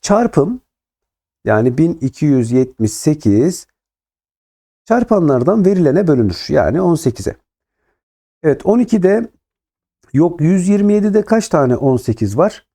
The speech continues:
Çocuklar yedi tane diyelim. Yedi kere sekiz, elli altı. Elli altının altısı elde var. Beş. Yedi kere bir, yedi. Beş de elde on iki. Bir kaldı.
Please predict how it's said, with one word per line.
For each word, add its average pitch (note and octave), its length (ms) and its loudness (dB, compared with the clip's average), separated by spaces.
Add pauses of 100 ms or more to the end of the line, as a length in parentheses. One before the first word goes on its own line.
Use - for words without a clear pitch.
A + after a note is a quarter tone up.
(600)
Çocuklar F#3+ 360 -2
yedi F#3 300 0
tane F#2 380 -4 (540)
diyelim. C#3+ 280 -2
Yedi G3 160 0
kere G3 200 0
sekiz, F#3 420 -4 (440)
elli E3 220 2
altı. A#2 260 0
Elli E3 160 2
altının D#3 260 0
altısı C#3+ 260 0
elde B2 200 2
var. F#2+ 240 -2
Beş. F#3+ 180 -2
Yedi F3 160 -2
kere C#3 220 0
bir, A2+ 220 -2
yedi. D3+ 400 -2
Beş D#3+ 240 -2
de A#2+ 80 0
elde B2 200 -2
on C3+ 200 -2
iki. D#3+ 360 -2 (880)
Bir G3+ 180 0
kaldı. C3+ 560 -2